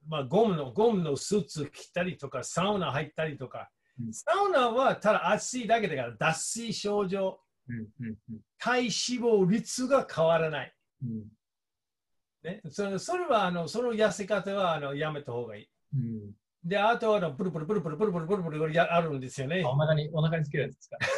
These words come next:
Speaker 1: <laughs> あれはね、私、子供頃にやったんだよ。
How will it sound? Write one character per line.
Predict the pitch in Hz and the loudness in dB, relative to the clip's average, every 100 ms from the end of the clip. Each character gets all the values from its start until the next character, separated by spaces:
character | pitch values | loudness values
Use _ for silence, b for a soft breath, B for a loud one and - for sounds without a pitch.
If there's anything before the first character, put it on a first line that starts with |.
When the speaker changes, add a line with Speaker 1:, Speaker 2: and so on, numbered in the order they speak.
| - - - - - - - | -2 0 -2 -2 -2 -2 0
Speaker 1:
<laughs> | - - - 220 185 208 - - - B B B B - | 2 4 4 2 2 0 0 -4 -8 B B B B 0
あ | 151 233 | 4 6
れ | 311 | 6
は | |
ね、 | 269 | 4
私、 | 185 170 247 180 | 4 2 0 0
子 | - 165 | -2 2
供 | 240 381 | 4 6
頃 | 403 415 | 6 6
に | 381 | 6
や | 170 | 0
っ | - | 0
た | |
ん | 139 | -4
だ | 120 | -4
よ。 | 127 | -8